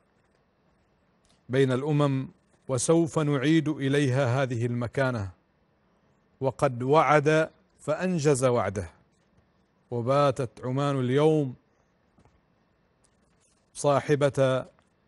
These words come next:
مكانة عظيمة بين الأمم، وإليها تحج الوفود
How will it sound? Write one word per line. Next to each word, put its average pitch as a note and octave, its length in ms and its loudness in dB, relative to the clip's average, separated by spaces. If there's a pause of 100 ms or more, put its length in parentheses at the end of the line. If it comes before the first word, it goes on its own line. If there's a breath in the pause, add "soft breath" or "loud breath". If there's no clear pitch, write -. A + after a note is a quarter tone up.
(140)
مكانة C#3 880 0
عظيمة B2 800 -4 (840)
بين C3 320 -2
الأمم، C3 600 -2 (1080)
وإليها C3 760 0
تحج A#2+ 520 -6
الوفود A#2+ 600 -6